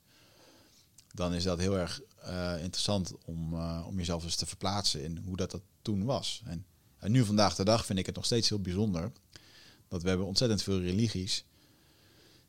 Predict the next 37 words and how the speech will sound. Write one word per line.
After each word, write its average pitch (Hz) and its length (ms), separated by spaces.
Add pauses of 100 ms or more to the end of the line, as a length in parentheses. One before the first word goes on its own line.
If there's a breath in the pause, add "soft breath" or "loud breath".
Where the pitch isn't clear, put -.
En 98 120
dat 104 140
al 147 140
die 143 100
religies 117 840
zeggen, 107 380
"Ah, 92 280
God 117 180
heeft 92 140
dit 92 140
geschapen" 98 920
en, 85 180
en 85 260
voor 98 200
welke 98 240
God - 220
je 101 60
dan 95 160
ook 92 80
kiest. - 300 (1300)
Maar 101 220
dat 101 160
we 95 640 (680)
willens 131 420
en 107 160
wetens 123 580
hetgene 110 400
wat 98 180
God 127 200
heeft 95 180
achtergelaten, 87 840 (400)
de 90 140
natuur, 101 580
aan 101 120
het 107 100
kapotmaken - 580
zijn. - 240